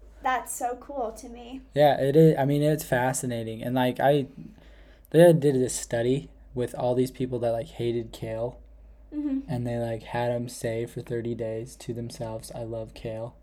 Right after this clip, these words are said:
Speaker 1: Yeah.
Speaker 2: By the end of the thirty days, they all loved it and ate it, like,
Speaker 1: <laughs>
Speaker 2: almost every meal. Like, it is so
Speaker 1: That's
Speaker 2: powerful,
Speaker 1: so
Speaker 2: right?
Speaker 1: cool.
Speaker 2: Just to, like, speak it into existence.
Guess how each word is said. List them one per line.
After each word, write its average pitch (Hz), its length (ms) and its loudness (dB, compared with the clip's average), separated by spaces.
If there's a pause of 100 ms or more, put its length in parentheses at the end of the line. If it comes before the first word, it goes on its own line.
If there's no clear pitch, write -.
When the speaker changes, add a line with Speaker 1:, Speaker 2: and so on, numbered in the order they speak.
(420)
Speaker 1:
Yeah. 285 320 -6 (100)
Speaker 2:
By 135 140 4
the 139 140 4
end 143 100 2
of 131 60 0
the 143 80 -8
thirty 135 260 2
days, 120 340 0
they 131 140 2
all 120 260 2
loved 113 340 -4
it 143 200 0
and 127 140 -6
ate 120 200 -4
it, 120 140 -2
like, 302 180 0
Speaker 1:
<laughs> - 40 -6
Speaker 2:
almost 117 240 -6
every 110 200 -6
meal. 151 300 -10 (800)
Like, 147 160 6
it 165 140 12
is 165 200 12
so 139 580 6
Speaker 1:
That's 131 100 -8
Speaker 2:
powerful, 302 840 2 (120)
Speaker 1:
so 349 40 -4
Speaker 2:
right? - 220 6
Speaker 1:
cool. 277 140 2
Speaker 2:
Just 139 280 -2
to, 143 120 2
like, 120 320 0
speak - 720 -2 (180)
it 131 160 0
into 127 300 0
existence. 117 640 -8